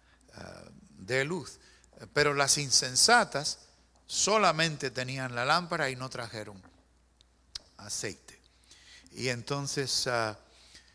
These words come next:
ah, la historia, ¿verdad? Ah, estas, eh, esperando que el novio venga, eh, se quedan dormidas todas cuando de repente se oye la voz, "Aquí viene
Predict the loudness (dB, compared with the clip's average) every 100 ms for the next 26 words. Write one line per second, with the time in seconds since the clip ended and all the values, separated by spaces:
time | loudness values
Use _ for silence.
0 | _ -18 -14 -14 -16 -16 -4 -2 -2 -2
1 | -2 -2 -8 -14 -6 -2 -4 -6 -20 -20
2 | _ _ -20 -18 -18 -20 -12 0 0 2
3 | -2 0 0 -2 -8 -20 -20 -16 -14 -12
4 | -12 -14 -18 -18 -16 -14 -8 2 4 4
5 | 0 -4 -6 -10 -10 -10 -8 -6 -2 -2
6 | 0 -2 -2 -8 -20 _ _ -14 -12 -10
7 | -10 -6 -2 0 -2 -6 -12 -18 -20 -8
8 | -6 -4 -4 -4 -4 -6 -6 -6 -6 -10
9 | -10 -16 -20 _ _ -20 _ _ -4 -2
10 | -2 -4 -4 -6 -4 -6 -6 -2 -2 0
11 | 0 0 -2 -8 -12 -20 _ -4 -2 -2
12 | -4 -8 -14 -20 _ -20 _ -10 -4 -2
13 | 0 2 6 6 6 2 -4